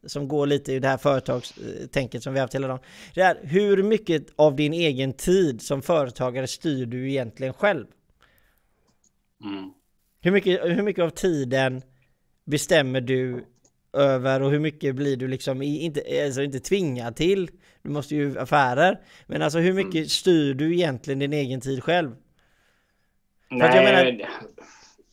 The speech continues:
Speaker 2: man, man vill ju tro att man gör det till väldigt stor del, men det är klart att man inte... Alltså jag brukar ju säga så, du vet, den bästa tiden att kunna arbeta är typ på kvällar och helger liksom.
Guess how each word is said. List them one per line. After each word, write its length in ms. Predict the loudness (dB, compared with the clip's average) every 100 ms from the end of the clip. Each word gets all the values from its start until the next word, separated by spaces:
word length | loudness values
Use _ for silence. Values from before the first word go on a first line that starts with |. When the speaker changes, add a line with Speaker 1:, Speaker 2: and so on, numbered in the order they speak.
| -4
Speaker 2:
man, 200 | 2 6
man 140 | 6 8
vill 180 | 6
ju 120 | 4 6
tro 220 | 8 8
att 120 | 6
man 120 | 6
gör 240 | 8 8 6
det 80 |
till 260 | 4 6 6
väldigt 180 | 6 2
stor 220 | -2 0
del, 260 | 2 2 2
men 80 |
det 80 | 0
är 20 | 2
klart 220 | 4 2
att 120 | 0
man 140 | -2
inte... 440 | -2 -4 0 0 0 -8 _ _ _ _ _ _ _ -20 _ _ _ _
Alltså 340 | 0 8 8 8
jag 180 | 6 6
brukar 180 | 6 6
ju 40 | 6
säga 260 | 8 8
så, 160 | 8 6
du 60 |
vet, 300 | 8 6 4 2 2 0 -16 -20 _
den 160 | 4 4
bästa 260 | 4 2
tiden 300 | 6 6 6
att 180 | 0 0
kunna 160 | 0 4
arbeta 580 | 4 2 -2 -4 -2
är 40 | -2
typ 160 | -2
på 60 | -6
kvällar 420 | 0 0 2 -2
och 100 | -2
helger 340 | -2 -2 -4 -8
liksom. 280 | -10 -12